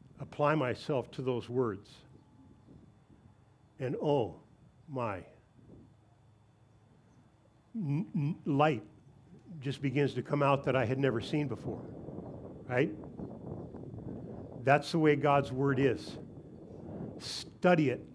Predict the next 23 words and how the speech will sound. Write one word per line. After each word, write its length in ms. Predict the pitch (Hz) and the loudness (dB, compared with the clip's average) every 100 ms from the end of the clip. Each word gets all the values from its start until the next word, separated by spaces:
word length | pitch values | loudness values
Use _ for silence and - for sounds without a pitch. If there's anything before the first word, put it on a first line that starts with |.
| - - - - - - - - - | -20 -20 -20 -20 -20 -18 -18 -12 2
Even 280 | 160 190 190 | 4 6 6
the 80 | |
parts 380 | 175 175 180 175 | 6 6 6 6
that 100 | 196 | -4
you 140 | 160 143 | -2 -4
think 420 | - 190 196 - | 2 2 4 2
you 120 | 160 | 2
know 320 | 147 151 151 | 6 6 4
really, 520 | 135 139 170 170 165 | 4 6 8 8 6
really 460 | 143 131 151 143 135 | 2 2 4 4 2
well, 440 | 120 131 131 113 - _ _ _ _ _ _ _ _ _ _ _ - _ - | 2 2 0 -2 -10 _ _ _ _ _ _ _ _ _ _ _ -20 _ -16
study 680 | - - - - 170 151 139 | -10 -10 -10 2 4 6 4
it. 140 | 131 - - _ _ _ _ - _ _ _ _ _ _ _ _ _ _ | 2 -4 -20 _ _ _ _ -20 _ _ _ _ _ _ _ _ _ _
It 280 | 285 220 165 | -2 0 0
takes 320 | - 180 175 - | 4 2 2 0
effort, 380 | 185 180 147 113 - - - - - | 4 4 2 -6 -10 -20 -20 -8 -2
it 200 | 143 - | -2 -2
takes 300 | 160 - - | -4 -4 -4
work, 580 | - 127 156 147 - - - - - 110 | -4 2 4 4 0 -2 2 2 2 4
and 140 | 131 | 4
it's 200 | 123 - | 4 0
worth 380 | 147 135 143 143 | 0 6 6 6
it. 120 | 117 | -4